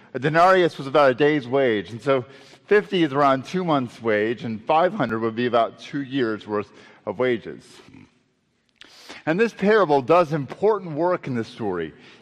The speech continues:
It accomplishes at least three things. First, it anticipates the forgiveness that Jesus is going to offer the woman.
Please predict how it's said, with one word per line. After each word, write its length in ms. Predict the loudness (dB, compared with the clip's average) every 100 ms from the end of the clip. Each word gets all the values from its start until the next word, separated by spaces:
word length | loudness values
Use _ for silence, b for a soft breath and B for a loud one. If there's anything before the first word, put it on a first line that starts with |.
| -10
It 100 | -8
accomplishes 680 | 0 0 0 -6 -8 -4
at 120 | -4
least 340 | -4 -8 -8 -10
three 280 | -6 -6 -6
things. 520 | -4 -4 -4 -8 -20 -20 -20 _ b b b b
First, 640 | _ -2 0 0 -2 -12 -20 B B
it 120 | -4
anticipates 840 | -2 -2 -4 -6 -4 -2 0 -2 -4
the 120 | -8
forgiveness 560 | -4 -6 -2 -2 -4 -6
that 120 | -12
Jesus 340 | -12 -14 -14
is 160 | -16 -18
going 300 | -10 -6 -6
to 80 | -4
offer 340 | -4 -4 -6
the 100 | -6
woman. 440 | -4 -6 -6 -12